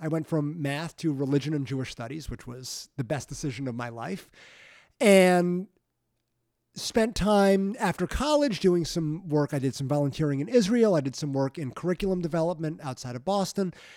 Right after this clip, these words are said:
and then started rabbinical school. And in rabbinical school, I went back to my love of science, although not as much the math as psychology and cognitive neuroscience, and did my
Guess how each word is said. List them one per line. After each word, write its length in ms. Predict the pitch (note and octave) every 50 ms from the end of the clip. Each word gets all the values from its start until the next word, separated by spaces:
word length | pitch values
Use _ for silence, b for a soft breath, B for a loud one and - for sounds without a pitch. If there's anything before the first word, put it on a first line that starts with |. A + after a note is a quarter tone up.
| B B B B B
and 120 | - F3+ F#3+
then 180 | F#3+ F3+ E3+
started 260 | - - G#3 F#3+ G3
rabbinical 460 | F#3+ G3+ G3 G3+ C4 D#4+ D4+ - F#3 D3+
school. 480 | - - - D#3+ C#3+ C#3 C#3 D3+ D3+
And 200 | - F3 D#3 D#3+
in 120 | E3 E3 E3
rabbinical 420 | F3+ D#3 G#3 A3+ C4 - A#3+ G3
school, 420 | - - - E3 D3 C#3 C#3 C#3 B B B B B B
I 180 | - G#3 F3+ F#3
went 300 | F#3 G3 G3 F#3+ F3 C#3
back 300 | - F#3+ G#3+ B3 - -
to 80 | - A3
my 120 | G3+ F3
love 280 | D#3 D3 D3+ C#3+ C3 C#3+
of 100 | B2 -
science, 540 | - - C3+ B2+ B2+ C3+ D3 D#3 - -
although 240 | G3 F#3 E3 D3 D#3
not 400 | D#3 D#3 D#3+ F3 G3+ A3+ C4 B3+ _ _ -
as 160 | A3 F3+ C#3 F3
much 220 | F3+ D#3 - -
the 100 | - E3
math 500 | E3 F#3+ A#3 C#4+ D4+ C#4 A#3 F#3 - - - -
as 400 | F3+ F3 E3+ E3+ E3 E3 D3+ -
psychology 1000 | - - - - F#3 F3 - E3+ F#3+ F#3+ F#3 F#3 F#3 C#3 D3 F3+ F3+ F3 F3+ G3+
and 240 | G3+ D3+ C#3+ C#3+ C3+
cognitive 380 | - - E3+ D#3 E3 D#3 D#3 C#3
neuroscience, 920 | D3+ D3+ D3+ D#3 D#3 C#3+ - - D3+ C3+ C3+ C#3 C#3 C#3+ D3 - - - B B B B B B B B B
and 240 | G#3 F3+ E3 D#3+ D3+
did 120 | F3+ E3
my 560 | F3+ F3 E3+ E3 D#3+ D#3+ D#3+ E3 E3 E3 G3